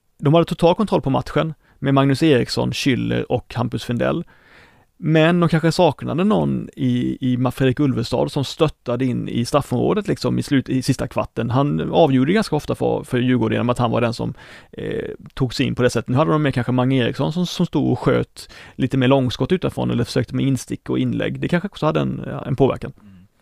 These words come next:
Speaker 2: Eh, ja, men jag är precis inne på det, för att om man leder då vidare resonemanget där, om vi har liksom, om vi har,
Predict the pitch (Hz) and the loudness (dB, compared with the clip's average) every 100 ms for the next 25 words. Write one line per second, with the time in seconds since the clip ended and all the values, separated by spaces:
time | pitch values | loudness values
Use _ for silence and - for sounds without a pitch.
0 | _ _ - _ 131 135 139 143 147 170 | _ _ -20 _ -6 0 0 0 0 0
1 | 214 226 214 226 208 208 226 175 156 214 | 4 4 4 0 -4 -2 0 0 -2 0
2 | 202 160 156 165 170 180 165 170 160 190 | 0 0 -2 0 2 2 2 0 2 0
3 | 131 135 147 165 170 196 214 226 143 135 | 0 0 2 0 0 -2 2 2 0 -4
4 | 151 135 117 135 147 156 147 - 151 143 | -4 -4 -2 -4 -2 -2 -4 -4 -6 -4
5 | 151 147 147 143 | -6 -2 0 -2